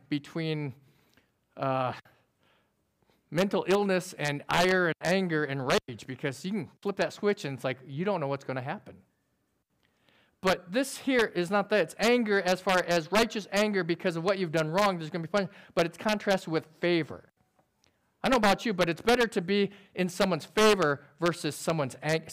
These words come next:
have someone angry at you. And then a moment is contrasted with life. Our life is like a vapor. It appeareth for a little while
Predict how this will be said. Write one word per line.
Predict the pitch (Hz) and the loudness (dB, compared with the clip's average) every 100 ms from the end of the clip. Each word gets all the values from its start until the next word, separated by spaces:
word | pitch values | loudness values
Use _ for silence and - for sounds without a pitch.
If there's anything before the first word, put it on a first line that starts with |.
| - | -6
have | 175 160 | -2 -2
someone | 165 143 131 | -2 -6 -4
angry | 147 156 120 113 | -4 -2 -4 -8
at | 101 107 - | -10 -10 -14
you. | 90 85 _ _ _ _ _ _ _ _ _ _ _ - - | -18 -20 _ _ _ _ _ _ _ _ _ _ _ -10 0
And | 190 | 4
then | 214 | 4
a | 196 | 6
moment | 190 254 214 156 | 6 6 6 2
is | 160 | -2
contrasted | - 190 185 190 185 160 | -2 -2 2 2 2 -2
with | 147 | -4
life. | 135 156 - - - _ _ _ 147 | 0 -2 -2 -12 -20 _ _ _ -4
Our | 156 | 2
life | 196 208 | 2 2
is | 185 | 0
like | 180 175 | 0 0
a | |
vapor. | 139 175 180 147 - - | 2 2 2 -2 -8 -6
It | 151 | -6
appeareth | - 214 214 208 | -2 0 2 2
for | 175 | 0
a | |
little | 175 180 | 0 0
while | 170 185 220 - | 2 2 2 -2